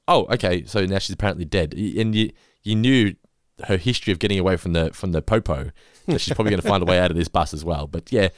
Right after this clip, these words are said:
I personally probably would have preferred if it was left a little bit more open-ended, but I can see your point of view as well, where some viewers just need closure, don't they?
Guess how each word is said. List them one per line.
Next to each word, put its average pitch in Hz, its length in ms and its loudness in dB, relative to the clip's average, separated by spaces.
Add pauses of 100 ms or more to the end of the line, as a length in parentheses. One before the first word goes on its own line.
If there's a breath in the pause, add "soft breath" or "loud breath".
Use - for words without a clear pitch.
(300 soft breath)
I 147 140 -2
personally 151 480 0
probably 156 340 0
would 135 120 2
have - 60 -10
preferred 110 340 0
if 95 80 0
it 95 100 -6
was 82 200 -8
left 101 140 -4
a - 40 -8
little 110 160 -4
bit 165 100 0
more 160 160 2
open-ended, 160 480 -2
but 107 180 2
I 95 60 -2
can 101 140 -6
see - 160 -2
your 98 160 2
point 90 160 -2
of 78 60 -4
view 80 100 0
as 73 120 -4
well, 76 180 -4
where 80 160 0
some 117 280 0
viewers 98 260 0
just - 220 -2
need 92 200 0
closure, 78 300 -4
don't 78 180 -6
they? - 160 -12